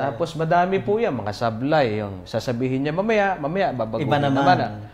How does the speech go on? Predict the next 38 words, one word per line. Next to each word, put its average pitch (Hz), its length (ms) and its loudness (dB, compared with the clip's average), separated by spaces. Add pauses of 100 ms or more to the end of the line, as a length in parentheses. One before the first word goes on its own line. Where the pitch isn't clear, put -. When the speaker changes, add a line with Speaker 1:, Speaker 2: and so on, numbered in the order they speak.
(240)
Speaker 1:
O, 180 100 2
hindi 247 180 0
ho 254 100 0
namin 202 300 -2
pinipintasan. 131 680 -8
Speaker 2:
Mhm. 76 80 -12
Speaker 1:
Katulad 117 320 -4
po 120 120 -8
ng 113 120 -6
mga 117 220 -6 (100)
nag-comment 110 320 -6
sa 110 160 -6
amin, 110 160 -8
"Bakit 262 260 -10
na 277 140 -2
masyado 247 360 -2
kayo 196 200 -6
nababanat 127 580 -4
ng 120 140 -8
religion?" 113 240 -6
Hindi 202 80 -4
po, 214 140 -2 (320)
conversion 226 520 2
story 190 380 0
po 175 160 -4
niya 131 160 -2
ito. 104 280 -4 (680)
At 131 180 -2
nagtatanong 160 640 0
yung 147 160 -2
ating 135 240 -2
mga 127 140 -2
Speaker 2:
Yeah. 107 80 -6
Speaker 1:
kaibigan, 117 400 -2
personal 202 480 -2
nyo 180 160 -4
itong 165 240 -4
karanasan. 104 640 -6